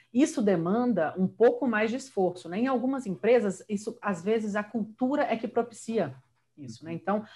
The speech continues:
Speaker 1: a cultura já tá, já tá adaptada à comunicação em rede e só chega à comunicação em rede. Em
Speaker 2: Uhum.
Speaker 1: outros casos, não. A, a rede social corporativa, a implantação, vai iniciar o processo de estrutura de comunicação em rede. Então,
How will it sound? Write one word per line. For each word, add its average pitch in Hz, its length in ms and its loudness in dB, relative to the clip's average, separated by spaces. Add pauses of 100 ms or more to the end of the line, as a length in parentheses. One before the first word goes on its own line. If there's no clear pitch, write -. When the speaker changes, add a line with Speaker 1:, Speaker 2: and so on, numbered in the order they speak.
(100)
Speaker 1:
a 185 100 -2
cultura 233 400 2
já 202 160 0
tá, 180 280 0 (140)
já 180 140 0
tá 220 140 2
adaptada 214 540 0
à - 20 -4
comunicação 202 560 -4
em 226 80 -4
rede 226 320 0
e 269 40 -4
só - 160 -2
chega 240 560 4
à - 80 -10
comunicação 170 600 -8
em 156 40 -14
rede. 147 320 -14 (160)
Em 113 140 0
Speaker 2:
Uhum. 208 60 6
Speaker 1:
outros 240 280 2
casos, 240 380 -4
não. 196 260 -2 (320)
A, 180 280 0
a 170 40 0
rede 240 280 2
social 220 320 -2
corporativa, 180 500 -2
a - 20 0
implantação, 220 640 0
vai 220 180 4
iniciar 294 540 0
o 294 60 -4
processo 247 520 -2
de 208 60 0
estrutura 196 460 -4
de 175 80 -10
comunicação 160 560 -10
em 147 60 -10
rede. 139 340 -10
Então, 208 400 0